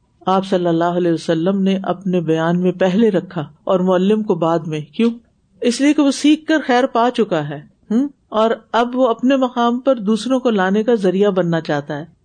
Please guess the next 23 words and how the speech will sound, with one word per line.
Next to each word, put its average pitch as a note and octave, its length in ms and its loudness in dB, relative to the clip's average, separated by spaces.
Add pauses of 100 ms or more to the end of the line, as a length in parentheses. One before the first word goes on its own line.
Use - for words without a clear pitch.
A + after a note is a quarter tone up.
اور F#3+ 300 0 (100)
طالب G3 280 2
علم B3+ 200 4
کی C4+ 100 4
فضیلت A3+ 480 0
پر A#3 80 -2
تو A3+ 160 0
اور A3+ 100 2
بھی A3+ 140 0
بہت F3+ 260 2
سی F#3 140 -2
احادیث D#3 480 -2
ہیں۔ D3+ 120 -10 (400)
وجہ G#3+ 240 2
یہی B3 440 0
ہے C4+ 160 -2
کہ B3+ 60 -4
سیکھنے C4+ 400 -2
والے A3+ 300 2
بھی A#3 140 -4
کم G3 240 -2
ملتے D#3+ 280 -4
ہیں، D#3+ 120 -12